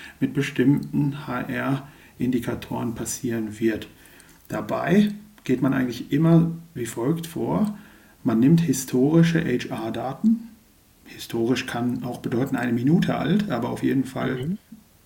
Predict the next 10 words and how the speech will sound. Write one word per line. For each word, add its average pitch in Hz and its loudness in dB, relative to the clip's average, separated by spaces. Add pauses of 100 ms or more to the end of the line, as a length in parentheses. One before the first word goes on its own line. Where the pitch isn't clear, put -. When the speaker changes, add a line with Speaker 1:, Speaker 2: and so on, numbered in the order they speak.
(340)
Speaker 1:
aus 127 -2
der 139 -4
Vergangenheit, 135 4 (400)
wie 131 8
auch 131 4
immer 139 6
jung 139 8
die 135 8
sein 120 2
mag, - 2